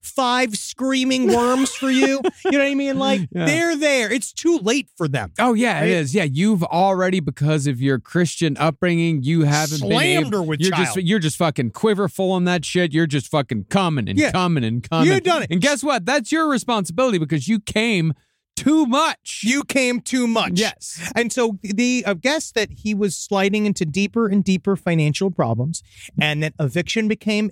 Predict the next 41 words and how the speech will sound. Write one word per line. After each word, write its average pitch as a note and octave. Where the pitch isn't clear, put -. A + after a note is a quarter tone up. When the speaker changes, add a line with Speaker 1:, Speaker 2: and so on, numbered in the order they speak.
Speaker 1:
imminent. C3+
And F3+
then E3+
he G#3+
thought, F3+
again, A3
which G#3+
we've A3+
heard G#3+
this G#3+
story G3+
time F#3+
and G3+
time F3+
again, E3+
that E3
he B3+
wanted C#4
to A#3+
save B3
Speaker 2:
Ugh. A#2
Speaker 1:
the G3
children A#3
and F#3
his E3+
wife F3
from E3
the D3
embarrassment. C#3
'Cause C#4+
they D4+
Speaker 2:
Ugh. D4+
Speaker 1:
would A#3
just G3+
be, D3
"Sa-, B2+
the D#3
egg D3+
on B2+
their C#3
faces." A#2